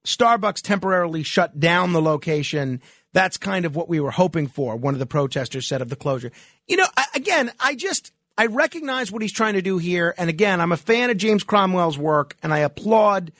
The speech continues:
uh, you know, look, the guy's been a vegan for fifty years at a time when it was very tough to be a vegan. And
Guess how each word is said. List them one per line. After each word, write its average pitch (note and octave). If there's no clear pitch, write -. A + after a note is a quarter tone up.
uh, F#3+
you G3+
know, E3
look, D#3+
the C#3+
guy's E3+
been E3
a C#3+
vegan E3+
for C#3+
fifty F3
years D3
at C3
a B2+
time D#3+
when D3
it D3
was C#3
very D3+
tough E3
to C#3+
be C#3
a A#2+
vegan. A2
And D3+